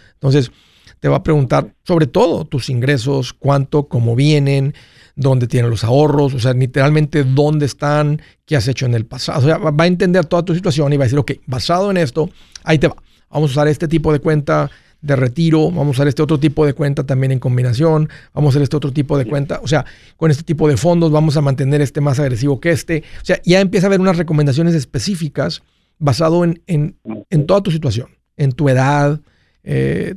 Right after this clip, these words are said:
todo como que entra en las, en las, aunque yo a veces lo simplifico aquí un poco diciendo los fondos de inversión, porque últimamente ese es el vehículo que nos da un retorno mayor que la inflación. Hay pocos vehículos que dan un retorno mayor que la inflación.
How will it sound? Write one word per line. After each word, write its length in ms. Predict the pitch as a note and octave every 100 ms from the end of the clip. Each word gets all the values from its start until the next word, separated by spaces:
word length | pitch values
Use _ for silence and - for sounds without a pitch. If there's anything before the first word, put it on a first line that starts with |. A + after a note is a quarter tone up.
| - -
todo 300 | F3 G3+ G3
como 240 | F3+ D#3+
que 320 | - D#3+ D#3
entra 280 | E3+ E3 F3+
en 100 | E3+
las, 240 | C#3+ - -
en 160 | C#3
las, 300 | C#3 C3 - - _ _
aunque 220 | F3 D#3+ - - - F3+
yo 100 | G3
a 20 |
veces 140 | G#3 A3
lo 80 |
simplifico 360 | D#3+ D#3 D#3+ E3
aquí 100 | D3+
un 120 | D#3
poco 340 | D3+ C#3+ E3 C#3
diciendo 340 | A#2+ D#3+ D3
los 160 | B2+ -
fondos 320 | D#3 D3+ C3+
de 60 |
inversión, 300 | C#3 C3+ A3
porque 160 | G3+ E3+
últimamente 360 | E3 E3+ F3 F3+ E3
ese 140 | D#3
es 80 | E3+
el 100 | F3
vehículo 600 | D3 D#3+ E3+ E3 D3+ D3+ - _ _
que 100 | D3+
nos 160 | D3 C3+
da 80 | D3+
un 160 | E3
retorno 680 | D3+ D3 - F3 D#3+ D#3 D#3+
mayor 400 | D3 C3+ D3 C3
que 80 | C3+
la 100 | A#2+
inflación. 520 | G#2 G2+ G#3 F3 B2+ _ _
Hay 160 | E3+
pocos 600 | B2 _ G3+ G#3 - F3 C#3+
vehículos 640 | C#3+ E3 D#3+ C3+ F#2+ - - - _
que 100 | -
dan 120 | D3 E3
un 100 | E3+
retorno 460 | D3 F#3+ A3+ G3
mayor 260 | C#3+ B2+ A2
que 80 | A#2+
la 60 |
inflación. 360 | G2+ G#2 -